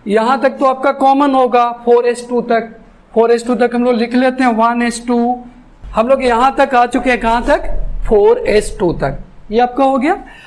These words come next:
अब फ़ोर एस टू के बाद हम लोग कौन से box में जाएंगे? D block में जाएंगे। D block में आपको पहले बता चुके हैं कि अगर आप four, fourth period लिए हैं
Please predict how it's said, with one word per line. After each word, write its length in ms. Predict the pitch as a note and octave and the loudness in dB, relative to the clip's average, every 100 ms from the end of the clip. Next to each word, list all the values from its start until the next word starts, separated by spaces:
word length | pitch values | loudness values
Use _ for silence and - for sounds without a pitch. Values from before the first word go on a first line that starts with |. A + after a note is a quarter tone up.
| - - | -12 -6
अब 200 | A#3+ - | -6 -6
फ़ोर 340 | - B3 D4 D#4+ | 0 2 2 2
एस 180 | D#4 - | -2 0
टू 100 | C#4+ | 0
के 120 | C#4+ | 2
बाद 180 | C#4+ C#4+ | 0 2
हम 100 | C#4+ | 2
लोग 140 | D4 - | 2 0
कौन 200 | C4+ C4+ | 0 0
से 100 | C#4 | 0
box 280 | C4+ C4+ C4 | 0 0 -2
में 100 | C4 | 0
जाएंगे? 300 | B3 C4 D#4+ - - _ _ _ | 0 -2 -10 -16 -20 _ _ _
D 200 | F#3 - G3+ | -4 -2 0
block 340 | F#3+ E3+ - | 0 -4 -6
में 100 | E3 | -12
जाएंगे। 800 | C#3+ - - - - - - - | -10 -10 -12 -16 -20 -20 -12 -4
D 120 | F3 C#4+ | 0 2
block 320 | C#4+ D4 C#4+ | 2 0 2
में 100 | C#4+ | 0
आपको 260 | C#4 C#4 D4 | 0 0 -2
पहले 300 | C#4 A#3 C4+ | 0 2 0
बता 260 | C4+ C4+ C4 | 0 0 0
चुके 240 | C4+ C4+ | -2 -2
हैं 180 | C4+ C4 | -2 -2
कि 100 | C4 | 0
अगर 240 | A3+ B3+ | 0 2
आप 200 | B3 B3 - | 0 -2 0
four, 300 | G3+ A3+ A#3 - - - | 2 2 0 -10 -16 -4
fourth 320 | A#3 A3+ A3+ A#3+ | 0 0 0 -4
period 320 | A3 A3+ G3 | 0 -2 -2
लिए 220 | A3 C4 | -2 -2
हैं 300 | B3+ A#3+ | 0 -2